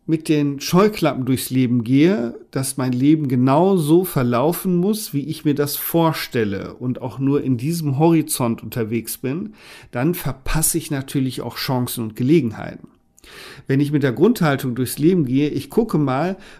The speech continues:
wo der nächste Ball liegt, dann bin ich offen und dann ist das Visier auch viel weiter offen. Natürlich hat es auch Charme und gibt es auch gute Gründe,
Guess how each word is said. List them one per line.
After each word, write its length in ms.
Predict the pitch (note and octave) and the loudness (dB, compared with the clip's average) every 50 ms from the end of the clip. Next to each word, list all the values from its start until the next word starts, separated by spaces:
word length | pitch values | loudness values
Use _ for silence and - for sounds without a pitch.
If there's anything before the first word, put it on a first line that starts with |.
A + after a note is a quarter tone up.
| - | -10
wo 640 | - B2 A2+ A2+ C#3+ D#3+ F#3+ A3 A3+ - - - - - | -8 -6 2 6 8 8 8 8 4 0 -2 -6 -4 0
der 100 | D3+ C#3 | 0 0
nächste 400 | B2 C3 D#3+ F#3+ F#3 - - D#3+ | 4 4 2 2 2 0 0 0
Ball 300 | C3+ B2+ - C#3+ C#3 C#3+ | 0 2 2 4 4 4
liegt, 760 | C#3 C3+ C3 C#3+ F3+ E3+ B2+ - - - - - - - - - - - - - - - | 4 2 4 4 4 2 2 -2 -8 -12 -10 -12 -12 -12 -14 -18 -20 -20 -20 -20 -6 -4
dann 260 | D3 C#3 D3+ C#3+ C3 | 0 0 0 2 2
bin 120 | D#3 C#3 C#3+ | 0 0 0
ich 240 | C#3+ C3+ - - - | -2 -4 -6 -4 -4
offen 340 | F#3 F#3+ - - C#3+ B2 A2 | -2 -2 -2 -2 -2 -2 0
und 100 | A2 A#2 | 0 0
dann 160 | B2 A#2+ B2 | 0 -2 -2
ist 160 | B2+ - - | -2 -2 -4
das 180 | B2+ A#2 - C3+ | -4 -4 -2 -2
Visier 440 | C3 B2 A2 B2 D3+ F#3+ F3+ D3+ | -2 -2 -2 0 2 2 2 2
auch 160 | - A#2+ - - | -2 -6 -10 -8
viel 260 | - - C#3 B2+ A2+ | -2 2 2 2 2
weiter 380 | A#2+ A2 A2+ A2 - - - | 0 -4 -4 -6 -6 -10 -12
offen. 340 | - - - - - - - - - - - _ | -12 -14 -16 -16 -18 -18 -20 -20 -20 -20 -14 _
Natürlich 380 | B2 A#2+ - D#3 E3 D#3+ C3+ D#3+ | -12 -2 0 2 2 2 2 0
hat 120 | C#3+ B2+ | 0 0
es 140 | C3+ - - | -4 -6 -6
auch 240 | - A#2+ - - - - | -6 -8 -10 -14 -20 -14
Charme 480 | - - - D3 C3+ C#3+ D3+ D3+ C#3+ - | -10 -4 -2 2 2 4 2 2 0 -2
und 380 | B2 B2+ A#2 - - C3 C3 | -2 -6 -6 -6 -10 -12 -6
gibt 180 | - C#3+ C#3 C#3 | -6 -6 -4 -4
es 100 | C#3 A#2+ | -8 -8
auch 200 | B2 A2+ G2+ - | -8 -10 -10 -4
gute 260 | - G#3 A3 G#3 D#3+ | 0 0 2 2 2
Gründe, 380 | A#2+ A#2+ C#3+ D3 D3 C#3+ C#3+ | 2 2 2 2 2 2 0